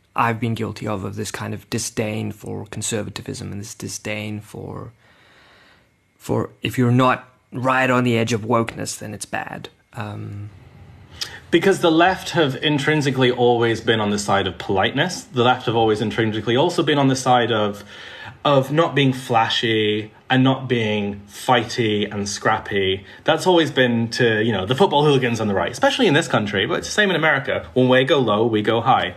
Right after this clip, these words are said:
Speaker 2: That mentality has existed on the left far more than on the right. So the, the right are willing to get their hands dirty, and they're the ones that are willing to fight.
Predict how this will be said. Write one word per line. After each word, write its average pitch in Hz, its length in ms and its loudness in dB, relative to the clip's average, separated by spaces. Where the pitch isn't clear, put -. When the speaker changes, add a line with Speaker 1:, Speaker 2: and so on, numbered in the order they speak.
Speaker 2:
That 139 220 2
mentality 127 680 0
has 107 200 -2
existed 117 580 0
on 127 120 2
the 131 60 4
left 123 200 0
far 151 200 4
more 120 140 0
than 98 140 -4
on 90 100 -4
the 87 60 -2
right. 87 220 -2
So 156 200 2
the, 165 120 6
the 165 120 2
right 165 280 4
are 165 80 2
willing 135 240 4
to 127 60 0
get 120 100 2
their 117 100 0
hands 113 300 0
dirty, 104 280 0
and 101 100 0
they're 120 120 4
the 120 60 2
ones 113 220 0
that 110 100 0
are 101 40 -2
willing 101 220 0
to 95 100 -8
fight. 147 600 0